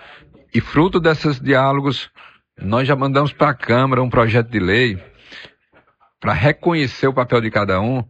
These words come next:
garantindo sessenta por cento do que entrar na conta do Fundeb, dos precatórios, vai pra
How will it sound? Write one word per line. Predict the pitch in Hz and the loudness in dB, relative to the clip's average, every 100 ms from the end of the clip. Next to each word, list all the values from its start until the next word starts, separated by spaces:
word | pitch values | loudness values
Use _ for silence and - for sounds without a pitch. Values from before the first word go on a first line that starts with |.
| - - | -14 -2
garantindo | 107 151 147 - 117 120 131 127 | 0 2 -2 -4 -4 -4 -6 -10
sessenta | - - 139 123 - 175 196 190 | -16 -4 -4 -4 -4 -2 -2 -2
por | 190 | -2
cento | 180 - 143 143 - _ _ _ - _ _ _ _ _ _ - - | -2 -2 -2 -4 -12 _ _ _ -20 _ _ _ _ _ _ -20 -6
do | 123 | -6
que | 123 | 0
entrar | 139 131 147 | 0 2 0
na | 147 | 0
conta | - 123 123 127 139 | -2 -2 -2 -2 -4
do | 123 131 | -2 -4
Fundeb, | - 123 95 104 110 | -2 -4 2 2 0
dos | 110 117 | -4 -4
precatórios, | 120 123 117 - 98 110 110 | -2 -2 -4 -4 -2 -2 -4
vai | 107 120 | -4 -6
pra | - 127 | -8 -12